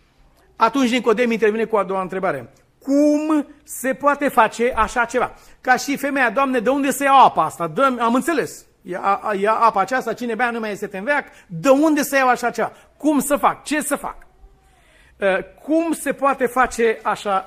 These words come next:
ceva? <coughs> Scuzați-mă. <coughs> Iisus îl pregătește pe student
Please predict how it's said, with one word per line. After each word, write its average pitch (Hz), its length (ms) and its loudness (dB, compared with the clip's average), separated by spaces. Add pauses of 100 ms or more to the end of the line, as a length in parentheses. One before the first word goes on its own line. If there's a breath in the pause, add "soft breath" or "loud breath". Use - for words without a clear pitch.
ceva? 131 300 -12 (840 soft breath)
<coughs> - 880 -12 (1800 soft breath)
Scuzați-mă. - 420 -10 (160)
<coughs> 202 220 -2 (2250 soft breath)
Iisus 254 340 -4
îl 262 120 0
pregătește 220 520 0
pe 226 120 0
student 175 580 -6